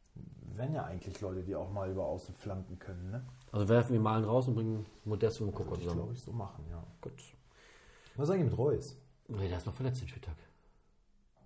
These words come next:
Speaker 1: Sicher?
Speaker 2: Ja. Ganz sicher.
Speaker 1: Also ich hatte gelesen, ähm, gegen
Speaker 2: Steht noch drauf, aus, steht auch noch auf der Verletztenliste.
Speaker 1: Ich weiß, aber ich glaube, das ist einfach nicht sehr aktuell, weil,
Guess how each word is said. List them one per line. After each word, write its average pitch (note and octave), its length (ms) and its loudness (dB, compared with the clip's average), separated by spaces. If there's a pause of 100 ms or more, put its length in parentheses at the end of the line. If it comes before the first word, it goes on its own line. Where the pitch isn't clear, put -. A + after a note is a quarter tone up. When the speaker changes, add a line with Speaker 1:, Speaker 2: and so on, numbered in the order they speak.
(220)
Speaker 1:
Sicher? - 360 -8 (300)
Speaker 2:
Ja. D2+ 340 -6 (1700)
Ganz B2 200 -4
sicher. E2+ 220 -6 (240)
Speaker 1:
Also F#2+ 280 -2
ich A#2 220 -4
hatte C3 200 0
gelesen, B2+ 760 4
ähm, B2 500 4
gegen G#2 680 0
Speaker 2:
Steht G2+ 140 2
noch A#2+ 100 4
drauf, B2+ 240 2
aus, G2 220 -2 (140)
steht A#2 180 0
auch B2 160 2
noch B2 80 2
auf A#2 60 2
der A2+ 80 0
Verletztenliste. F#2 520 -4 (580)
Speaker 1:
Ich G#2 200 -6
weiß, E3 380 6
aber G#2 160 2
ich G#2 80 -4
glaube, B2+ 240 4
das - 180 -2
ist A#2+ 120 -6
einfach B2 300 -2
nicht C3+ 200 0
sehr B2 340 4
aktuell, G#2+ 600 -2
weil, G2 400 -2